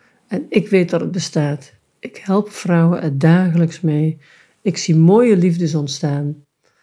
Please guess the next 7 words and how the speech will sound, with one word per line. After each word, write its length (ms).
En 140
als 140
jij 280
nu 200
voelt, 440
ja, 360
misschien 640